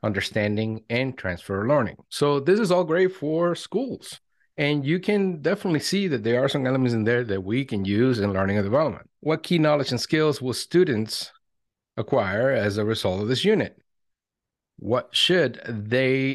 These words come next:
eventually be able to do as a result of knowledge and skills? And then you have stage two.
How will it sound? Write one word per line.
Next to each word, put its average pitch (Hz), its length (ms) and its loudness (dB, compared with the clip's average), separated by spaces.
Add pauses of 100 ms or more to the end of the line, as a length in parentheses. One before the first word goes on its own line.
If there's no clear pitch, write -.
eventually 113 720 -2
be 120 320 -2
able 117 280 2
to 165 140 -8
do 101 320 0 (180)
as 131 140 -2
a 135 80 2
result 101 640 -6
of 107 260 -2
knowledge 87 580 -6
and 131 140 -4
skills? - 460 -2 (1040)
And 120 200 0
then 127 260 2
you 123 120 0
have 113 360 -2 (240)
stage - 480 -4
two. - 140 -12